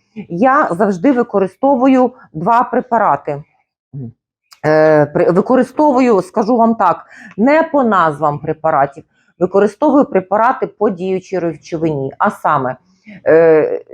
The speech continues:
діючу речовину потрібно міняти. Не можна купити різні назви препарату, в якому буде, в яких буде одна і та сама діюча речовина. Тому я використовую Солікокс два мілілітра на літр води,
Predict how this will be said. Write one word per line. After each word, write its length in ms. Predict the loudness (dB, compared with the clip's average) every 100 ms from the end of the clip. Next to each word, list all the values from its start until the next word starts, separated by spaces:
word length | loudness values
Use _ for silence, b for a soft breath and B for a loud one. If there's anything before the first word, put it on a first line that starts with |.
| -12
діючу 500 | -4 2 2 0 -2
речовину 640 | -2 -2 -4 -2 0 0
потрібно 720 | 0 -4 -6 -2 -2 -2 -4 -2
міняти. 560 | -2 -2 -4 -6 -16 b b _
Не 120 | 2
можна 420 | 4 4 2 -2
купити 600 | -4 -4 -2 -2 0 0 2
різні 560 | 0 2 0 -2 -2 -2
назви 460 | 0 0 0 -4
препарату, 760 | -4 -6 -2 0 2 0 -2 -4
в 60 |
якому 500 | -2 -2 -2 0 0
буде, 400 | -2 -6 -2 -2 -2 -2
в 80 |
яких 420 | -2 -2 -6 -12 -14 b b
буде 320 | -2 0 2
одна 460 | 2 2 2 2 2
і 140 | 2
та 120 | 0
сама 380 | -2 0 0 0
діюча 520 | -2 -2 -2 -2 -6
речовина. 580 | -8 -8 -10 -8 -6 -6 B B B _
Тому 320 | 2 4 4
я 160 | 4 2
використовую 920 | 0 0 -2 -4 -2 -2 0 -2 -4 -4
Солікокс 640 | -2 0 0 2 0 -2 -16 _ _ -12 -4
два 260 | 0 2
мілілітра 720 | 2 0 0 0 0 0 0
на 140 | 0 0
літр 280 | -2 -2 -2
води, 460 | -2 0 -2 -2